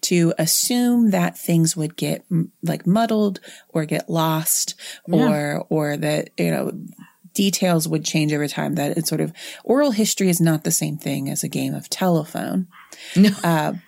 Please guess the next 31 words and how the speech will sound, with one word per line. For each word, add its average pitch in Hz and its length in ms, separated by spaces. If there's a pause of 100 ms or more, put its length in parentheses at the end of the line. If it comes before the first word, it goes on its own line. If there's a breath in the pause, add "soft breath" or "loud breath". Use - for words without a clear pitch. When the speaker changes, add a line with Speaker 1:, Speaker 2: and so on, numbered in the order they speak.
(180)
Speaker 1:
and, 175 340
and 180 160
so 170 340 (140)
when 190 180
you 196 120
think 277 340
about 185 380
these 156 260
numbers, - 540
when 170 100
you 175 100
think 190 220
about, 175 340
like, 147 120
fifty - 420
sets 170 320
of 156 60
generations 143 840
being 147 320 (240 loud breath)
hundreds 160 440
of 156 100
years 165 280
ago, - 360 (680 loud breath)
if 196 200
you're 214 280
all, 208 220
if 190 140
you 190 100
are 175 80
passing 214 680
down 165 600